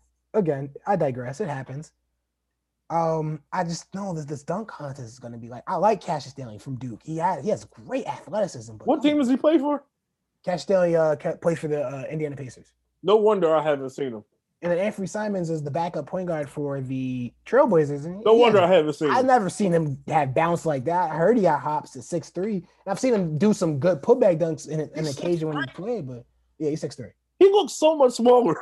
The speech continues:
Speaker 2: <laughs> with
Speaker 1: Right,
Speaker 2: time.
Speaker 1: doesn't he?
Speaker 2: He
Speaker 1: I, I
Speaker 2: looks
Speaker 1: didn't know
Speaker 2: so
Speaker 1: he was
Speaker 2: much
Speaker 1: listed at
Speaker 2: smaller.
Speaker 1: six three. And again, I, I, I've told you, I defend this man. I think Anthony Simons is a bucket.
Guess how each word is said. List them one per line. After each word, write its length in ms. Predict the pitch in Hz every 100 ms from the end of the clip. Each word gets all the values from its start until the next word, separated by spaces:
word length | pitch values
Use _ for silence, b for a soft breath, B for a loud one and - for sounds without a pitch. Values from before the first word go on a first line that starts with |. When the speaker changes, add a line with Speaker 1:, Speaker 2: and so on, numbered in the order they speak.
| -
Speaker 2:
<laughs> 140 | 311
with 240 | 277 - 175
Speaker 1:
Right, 200 | 240 254
Speaker 2:
time. 60 |
Speaker 1:
doesn't 300 | 190 240 262
he? 60 | 294
Speaker 2:
He 80 | 370
Speaker 1:
I, 60 |
I 60 | 440
Speaker 2:
looks 220 | 440 359
Speaker 1:
didn't 80 | 262
know 80 | 285
Speaker 2:
so 20 |
Speaker 1:
he 60 | 277
was 20 |
Speaker 2:
much 100 | 196
Speaker 1:
listed 180 | 285 277
at 40 | 233
Speaker 2:
smaller. 240 | 233 170
Speaker 1:
six 60 | 127
three. 200 | 147 117 -
And 120 | 247
again, 260 | 208 240 220
I, 180 | 175 247
I, 140 | - 233 -
I've 160 | -
told 260 | - 311 165
you, 60 |
I 100 | 165
defend 360 | 339 - 226 302
this 80 | 160
man. 100 | 156
I 40 |
think 180 | 302 180
Anthony 160 | 160 151
Simons 240 | 156 135
is 60 | 117
a 80 | 101
bucket. 340 | - 175 -